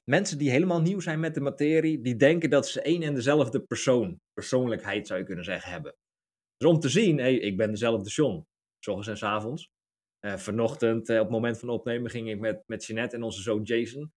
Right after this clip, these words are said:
gingen we schoenen voor hem kopen. En we gingen even planten voor in de tuin kopen.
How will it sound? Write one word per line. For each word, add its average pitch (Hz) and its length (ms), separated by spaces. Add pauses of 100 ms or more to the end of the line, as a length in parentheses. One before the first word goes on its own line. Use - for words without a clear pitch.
gingen 113 180
we 110 60
schoenen 131 300
voor 101 120
hem 95 160
kopen. 95 420 (540)
En 123 160
we 120 60
gingen 127 220
even 123 400
planten 127 260
voor 117 100
in 117 60
de 113 80
tuin 85 220
kopen. 69 280